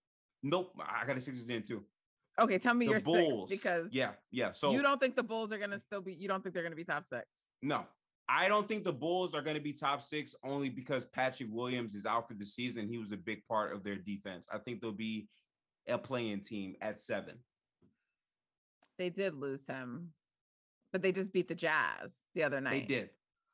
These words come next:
Speaker 1: They did. That
Speaker 2: without
Speaker 1: was a
Speaker 2: him.
Speaker 1: good game. That was a good game. I watched that game all the way through. But holding that same run on all the way for the entire season, he played a big part for them last year on, on their defense, and I think they need him. I would be surprised
Speaker 2: Is there
Speaker 1: if they
Speaker 2: anyone they
Speaker 1: didn't.
Speaker 2: can pick up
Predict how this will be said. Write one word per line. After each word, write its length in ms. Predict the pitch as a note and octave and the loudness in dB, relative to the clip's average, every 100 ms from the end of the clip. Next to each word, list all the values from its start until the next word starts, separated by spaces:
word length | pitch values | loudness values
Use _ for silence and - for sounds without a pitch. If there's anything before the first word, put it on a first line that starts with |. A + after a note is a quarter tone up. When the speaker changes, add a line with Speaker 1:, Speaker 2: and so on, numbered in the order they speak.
| - | -4
Speaker 1:
They 60 | |
did. 120 | A#2 A#2 | 0 4
That 60 | |
Speaker 2:
without 100 | C3 | 4
Speaker 1:
was 80 | B2 | 4
a 20 | |
Speaker 2:
him. 60 | A#2+ | 2
Speaker 1:
good 100 | A#2+ | -2
game. 220 | A2 G2+ - _ - | -2 -6 -10 _ -6
That 100 | G#2+ | -4
was 100 | A2 | -2
a 40 | |
good 100 | G2 | -4
game. 200 | G2+ F#2+ G#2+ | -6 -8 -6
I 60 | |
watched 240 | G#2+ G#2 G#2 | -2 -2 -4
that 100 | G#2 | -6
game 180 | G2+ | -4
all 100 | G2 F#2+ | -4 -4
the 60 | |
way 160 | F#2+ F#2+ | -6 -10
through. 260 | - G2 F#2+ _ | -10 -14 -14 _
But 340 | A#2 A2+ G2 - _ _ _ _ _ _ | 0 2 0 -8 _ _ _ _ _ _
holding 420 | - D#3+ F3 F3 | 0 2 4 4
that 200 | E3 D#3 | 2 2
same 360 | - D#3 D3+ C3+ | 0 -2 0 0
run 180 | C#3 D3 | 0 0
on 180 | D3 C#3+ - | -2 -4 -4
all 300 | B2 C3 C#3 | 0 2 0
the 120 | C3 | -2
way 180 | C3+ C3+ | -4 -6
for 180 | - | -8
the 220 | B2 A#2+ A#2 | -8 -4 -2
entire 480 | G#2 A#2 A#2+ A#2+ | -2 0 0 2
season, 560 | A2 - A#2 B2 C3 B2 - _ _ | -2 -4 -6 -4 -6 -8 -12 _ _
he 120 | C#3 | -6
played 260 | C3+ D3 B2+ | 0 0 0
a 60 | |
big 260 | G2+ C3 B2+ | -2 -2 -2
part 340 | C3+ B2 G#2+ - _ | 2 2 2 -6 _
for 160 | - B2 | -10 -6
them 240 | A2 A2 | -4 -2
last 460 | G2 G#2 G#2+ B2 - | -2 0 0 -2 -4
year 240 | B2+ A#2+ | -2 -2
on, 180 | - G2 F#2 | -2 -6 -6
on 100 | A#2 | -6
their 100 | G#2+ | -4
defense, 440 | G2+ A2+ A#2+ A2 | -6 -6 -6 -6
and 80 | G2+ | -2
I 120 | A2 | -2
think 240 | A2+ A2+ G#2 | -2 -6 -6
they 140 | G#2 | -4
need 280 | G2 G2 F#2 | -4 -4 -6
him. 220 | G2 F#2 - _ _ | -10 -14 -18 _ _
I 140 | - C#3 | 2 4
would 160 | D#3+ | 4
be 100 | F#3 | 2
surprised 420 | F3+ D#3 - G#3+ | -2 -4 2 4
Speaker 2:
Is 40 | - | 6
there 120 | B3 | 6
Speaker 1:
if 60 | A3+ | 8
they 60 | |
Speaker 2:
anyone 320 | A#3+ B3 B3 | 6 6 6
they 80 | A#3+ | 4
Speaker 1:
didn't. 80 | A#3+ | 4
Speaker 2:
can 140 | B3 | 4
pick 240 | A3+ A3 A3 | 2 2 4
up 220 | G#3+ B3+ | 4 2